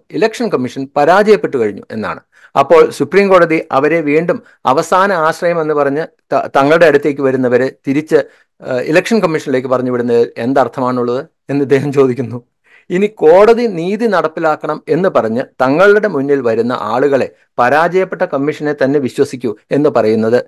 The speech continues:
തികഞ്ഞും അപഹാസ്യമാണ് എന്ന് ഇദ്ദേഹം പറയുന്നുണ്ട്. അപ്പോൾ ഈ മാധ്യമപ്രവർത്തകയായ നീലു വ്യാസ്, നീലു വ്യാസിനോടാണ് ഇദ്ദേഹം സംസാരിക്കുന്നത്. നീലു വ്യാസ് ചോദിക്കുന്നു, "ഇലക്ഷൻ കമ്മീഷൻ ഇങ്ങനെ നിലപാടെടുക്കുമ്പോൾ നിങ്ങൾ റിട്ടേണിംഗ് ഓഫീസേഴ്സിന് കത്തയച്ചിട്ട് എന്താണ് പ്രയോജനം?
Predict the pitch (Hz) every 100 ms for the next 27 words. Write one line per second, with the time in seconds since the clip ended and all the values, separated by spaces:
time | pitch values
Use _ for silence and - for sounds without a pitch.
0 | _ 135 127 131 131 - 104 123 - 139
1 | - 107 90 82 _ - 104 95 92 90
2 | 90 92 87 82 - _ _ _ - -
3 | - 175 180 202 - - _ - 175 160
4 | 180 214 226 214 196 175 170 160 151 -
5 | 160 202 208 165 123 110 - 156 170 180
6 | 170 - 165 151 135 139 - 131 123 135
7 | 127 120 139 127 110 117 - 156 208 226
8 | 180 151 135 131 143 135 107 - _ _
9 | 156 214 233 277 247 214 185 185 165 175
10 | 196 175 143 156 156 127 127 123 104 -
11 | _ - 156 208 233 - 160 165 226 247
12 | 226 180 160 160 143 139 131 - 135 -
13 | 147 117 107 107 117 135 123 113 110 101
14 | 101 90